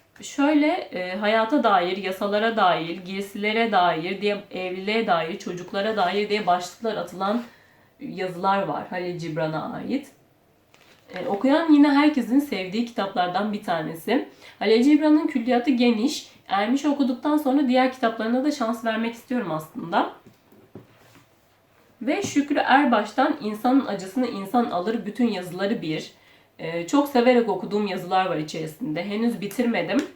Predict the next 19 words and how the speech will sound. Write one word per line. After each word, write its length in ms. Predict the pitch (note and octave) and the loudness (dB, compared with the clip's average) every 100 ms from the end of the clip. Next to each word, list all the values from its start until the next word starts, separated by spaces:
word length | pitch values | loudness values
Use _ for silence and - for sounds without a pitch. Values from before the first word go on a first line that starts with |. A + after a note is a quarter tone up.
| - | -12
Yine 220 | G#3 G#3+ | -6 0
ayrıcım 480 | G3 G3 G3+ G3+ G3+ | 2 2 0 -2 -2
var, 180 | F#3+ G3 | -2 -4
yüz 240 | F3+ F3 | -6 -10
yirminci 400 | F3+ F#3 F#3 G3+ | -10 -10 -8 -8
sayfadayım. 800 | G3+ F3 D#3+ E3+ D#3+ E3+ E3+ A#3 - - - - | -6 -6 -6 -8 -8 -6 -4 -4 -8 -18 -16 -4
Böyle 260 | D#4 F4 A#3 | 0 2 2
iki 180 | A#3 | 0
üç 120 | D#4 D4+ | -2 0
sayfalık 600 | C4+ G3+ - F#3 G3+ - | 2 0 0 -4 -6 -8
güzel 380 | F3 G3+ G#3+ | -4 -2 -2
yazılar, 420 | F3 D3+ D3+ D#3 D#3 | -4 -6 -4 -4 -6
dokunaklı 480 | E3+ F#3 F3+ F3+ | -8 -6 -6 -4
yazılar. 300 | G#3 D#3+ D#3+ | -4 -4 -4
Anlaşıldığı 640 | - F3 F3+ F#3 G3+ G3 A3 | -4 -4 -6 -6 -6 -2 -2
üzere, 320 | G3 F#3+ G#3 | -2 -2 -2
e, 400 | G#3 D#3 - F3 | -2 -6 -8 -10
post-itlerin 840 | - F#3+ - G#3+ - F#3 F#3 G3+ | -6 -8 -6 -10 -8 -8 -6 -6
dolu. 480 | F#3 F#3 F3 E3+ - | -4 -2 0 0 -2